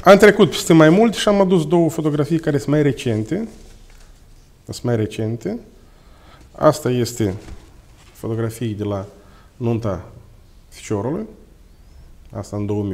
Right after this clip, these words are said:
optsprezece a fost, de la căsătoria lor. Și cel mai recentă, asta e de la cununia fiicei. Practic, ăsta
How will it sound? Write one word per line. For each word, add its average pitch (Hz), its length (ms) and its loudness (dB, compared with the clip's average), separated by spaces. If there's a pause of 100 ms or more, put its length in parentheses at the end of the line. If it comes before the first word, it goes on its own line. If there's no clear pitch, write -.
optsprezece 151 560 -12
a - 20 -8
fost, 202 340 -12 (1200)
de 113 100 -14
la 117 160 -10 (640)
căsătoria 120 480 -6
lor. 117 320 -4 (1120)
Și - 80 -14
cel 202 120 0
mai 214 180 2
recentă, 180 580 0 (560)
asta 139 260 -6
e 131 40 -4
de 123 100 -6
la 123 120 -2
cununia 151 680 -2 (920)
fiicei. 85 460 -8 (380)
Practic, - 360 -10 (840)
ăsta - 160 -14